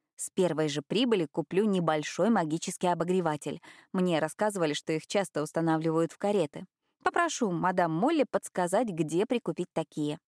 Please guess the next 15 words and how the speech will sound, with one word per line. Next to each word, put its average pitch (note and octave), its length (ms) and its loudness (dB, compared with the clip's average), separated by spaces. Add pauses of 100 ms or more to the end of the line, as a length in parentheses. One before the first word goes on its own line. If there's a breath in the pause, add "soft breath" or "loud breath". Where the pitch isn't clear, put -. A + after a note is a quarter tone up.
(120)
Мы F3 200 2
как F#3 220 -2
раз E3+ 180 0
проезжали D#3+ 540 0
мимо E3+ 280 0
её E3+ 220 0
таверны. E3+ 560 -2 (560)
Свиток D#4+ 520 0
и G#3+ 120 0
перо A3 400 4 (100)
проплыло G3+ 560 0
за E3+ 180 0
маленьким E3 460 0
окошком E3 460 -2
кареты, G#3+ 540 0